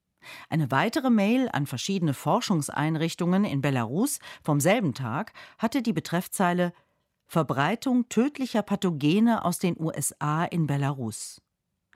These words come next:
Die angehängte Ausspähsoftware ermittelte die Identität der Systemnutzer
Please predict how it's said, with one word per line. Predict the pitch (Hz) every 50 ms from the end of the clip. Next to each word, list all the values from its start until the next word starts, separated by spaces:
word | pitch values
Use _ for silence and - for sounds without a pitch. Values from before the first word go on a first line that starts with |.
| - - - - - _ -
Die | - -
angehängte | 151 170 175 165 156 165 170 175 160 - 147 123 -
Ausspähsoftware | 143 151 165 175 - - - 175 160 160 156 - - 175 170 - - - 143 156 160 160 165 -
ermittelte | - 160 165 175 208 - - 208 156 - - 156
die | 127 156 143 139
Identität | 147 135 160 151 147 - - 147 - - 208 226 233 226 - - -
der | 151 143 143 139 127
Systemnutzer | 143 135 - - - 208 226 233 208 156 139 135 - - 214